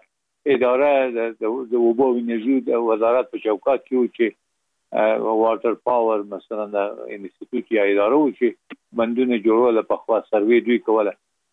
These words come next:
اما ځینې سروېګانې سوي دي، مثلا د کونړ پر سیند باندې، ا، بندونه چې جوړ سوي دي، هغه چینایان هم سروې کړی، مثلا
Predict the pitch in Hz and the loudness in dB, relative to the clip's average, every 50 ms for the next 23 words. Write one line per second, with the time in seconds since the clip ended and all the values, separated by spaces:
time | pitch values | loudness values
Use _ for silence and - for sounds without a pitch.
0 | _ - 202 208 220 247 247 226 196 170 175 180 147 151 214 226 214 196 160 - | _ -4 -2 0 0 2 2 2 0 0 -2 -4 -2 -2 0 0 0 0 -2 0
1 | - 165 151 143 147 147 135 175 190 190 175 156 120 - _ - 208 185 156 120 | 0 2 2 4 2 2 2 0 0 0 -2 -4 -8 -6 _ -2 0 2 2 2
2 | 123 123 135 151 143 - - 165 165 160 156 139 156 147 - - 143 147 151 165 | 0 0 0 -2 -2 0 0 2 2 2 2 2 2 2 2 0 0 0 2 0
3 | 165 147 - 151 135 110 - 156 156 147 135 143 143 135 131 139 143 127 120 - | 0 0 0 0 -2 -2 -2 -8 -10 -4 -2 0 0 0 2 2 0 0 0 -4
4 | _ _ _ _ _ _ _ - 123 123 120 113 117 131 131 131 143 156 147 143 | _ _ _ _ _ _ _ -4 -2 -2 -2 0 -2 -2 -2 -2 -4 -4 -2 -2
5 | 131 - - 135 123 110 120 127 120 113 107 - 151 147 139 127 127 120 110 98 | -2 -4 -6 -10 -10 -4 -2 0 0 0 0 0 0 0 2 2 2 2 2 0
6 | - _ - 131 120 113 101 - - - 123 120 120 120 123 139 151 151 147 139 | -2 _ -4 -2 -2 -2 -4 -4 -4 -2 0 2 2 2 2 2 2 0 0 -2
7 | 127 110 - - 127 123 123 127 120 - 123 123 120 117 104 - _ _ _ _ | -4 -4 -2 0 0 2 2 0 0 0 0 0 0 0 -2 -4 _ _ _ _
8 | _ _ _ _ - 120 120 113 - 139 135 127 127 123 110 | _ _ _ _ -4 -2 -2 -2 0 -2 0 2 2 0 0